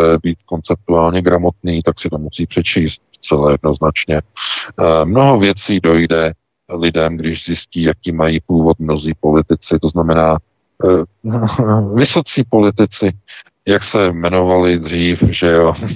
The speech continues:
<laughs> měli jména úplně jiná, <laughs> různý, že jo, Bronsteinové, Eisensteinové a další. A proč, a proč si mě-, změnili jméno na gojské jméno, že jo? Z jakého důvodu, proč? No, aby mě nějak třeba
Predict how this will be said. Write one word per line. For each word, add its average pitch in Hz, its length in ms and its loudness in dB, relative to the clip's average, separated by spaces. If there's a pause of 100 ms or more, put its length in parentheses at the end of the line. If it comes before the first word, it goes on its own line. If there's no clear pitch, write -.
(320)
<laughs> 117 600 -2
měli 85 580 2
jména 85 440 0
úplně 85 400 -4
jiná, 85 800 -2
<laughs> 80 40 -4
různý, 82 440 -4
že 95 460 -4
jo, 104 140 -2
Bronsteinové, 85 880 2
Eisensteinové 85 880 0
a 85 40 4
další. 82 480 -2 (400)
A 85 100 -2
proč, - 340 0
a - 100 -4
proč - 240 0
si 143 100 0
mě-, 110 180 2
změnili 87 580 2
jméno 85 440 2
na 82 100 0
gojské 82 600 2
jméno, 80 680 -2
že 80 120 -4
jo? 78 220 2 (220)
Z 78 100 -6
jakého 92 460 2
důvodu, 87 460 0 (100)
proč? 87 280 2 (640)
No, 92 320 -2
aby 87 500 2
mě 87 520 -4
nějak 87 420 0
třeba 85 380 -4